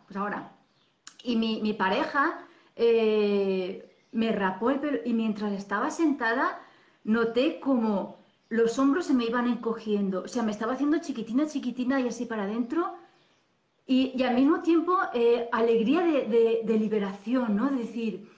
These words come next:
"Qué guay lo que estoy experimentando", algo que siempre he querido hacer cuando tenía catorce, quince años, pero por el qué dirán, por la familia, no sé qué. Ya ves tú que es solo raparse el pelo. Y, y ahí empecé a ver imágenes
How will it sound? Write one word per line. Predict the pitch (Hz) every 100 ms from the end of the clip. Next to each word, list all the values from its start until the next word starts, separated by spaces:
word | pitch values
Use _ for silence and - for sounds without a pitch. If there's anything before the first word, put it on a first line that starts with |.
| _ _ _ -
"Qué | 294
guay | 262 285 359 339
lo | 269
que | 226
estoy | 247 311
experimentando", | 359 294 277 240 226 262 254
algo | 226 311 -
que |
siempre | - 269 320
he |
querido | 302 269 254 226
hacer | 202 254 254
cuando | 233 214
tenía | 208 226 247
catorce, | 208 214 226 226
quince | 233 208 214
años, | 214 233 277 -
pero | 214 202
por | 214 202
el | 202 202
qué | 220
dirán, | 208 208 220 226
por | 214
la | 202
familia, | 196 202 214
no |
sé | 214
qué. | 247 302 - _
Ya | 202
ves | 220
tú | 269
que | 262
es |
solo | 262 254 240
raparse | 214 196 202
el | -
pelo. | 359 - - - _ _ _ _ _ _ _ _ _ _ _ -
Y, | 269 269 254 240 - -
y | 240
ahí | 226 247 349
empecé | 311 240 214 226 254
a | 302
ver | 302 302 277 -
imágenes | 254 247 254 311 285 240 277 359 -